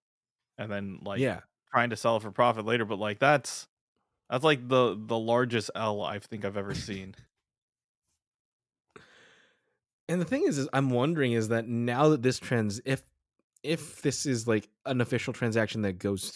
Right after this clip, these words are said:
Speaker 2: through, and it, which I think it already has, um, what does that actually do to the market for N F Ts? Like, is it, does it, like, lower the average price a lot? Does it, like, impact the market even more? Like, what does that do to the value of N F Ts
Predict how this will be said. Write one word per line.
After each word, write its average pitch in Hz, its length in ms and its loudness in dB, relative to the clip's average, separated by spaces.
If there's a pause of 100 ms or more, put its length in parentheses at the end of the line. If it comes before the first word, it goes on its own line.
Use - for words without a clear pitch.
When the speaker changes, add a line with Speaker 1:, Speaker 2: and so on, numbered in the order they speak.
(120)
Speaker 2:
through, 98 340 -2
and 110 140 -4
it, 98 80 -6
which 98 160 -10
I 104 80 -4
think 127 180 -4
it 107 80 -2
already 95 200 -2
has, 98 420 -6 (640)
um, 110 400 0
what 131 280 2
does 220 220 -2
that 139 180 4
actually 127 440 0
do 110 560 4
to - 180 -2
the 104 100 2
market 107 460 0
for 113 80 -4
N 92 100 -4
F 87 80 -6
Ts? 90 220 -10
Like, 101 100 -4
is 117 140 2
it, 123 160 -2
does 113 180 2
it, 117 120 -6
like, 104 260 -2 (220)
lower 113 360 0
the 110 300 -2
average 95 500 -4
price - 340 -8
a 139 60 -6
lot? 139 300 -2
Does 113 160 -4
it, 110 100 -4
like, 101 280 -2 (640)
impact 117 580 0
the 113 80 0
market 104 500 0
even 95 320 -4
more? 95 360 -4
Like, 117 120 -2
what 120 180 -2
does 151 120 -2
that 101 320 -4
do 98 460 -2 (440)
to 117 120 -6
the 107 100 -2
value 98 480 0
of 85 100 -8
N 82 140 -12
F 71 160 -18
Ts 76 480 -16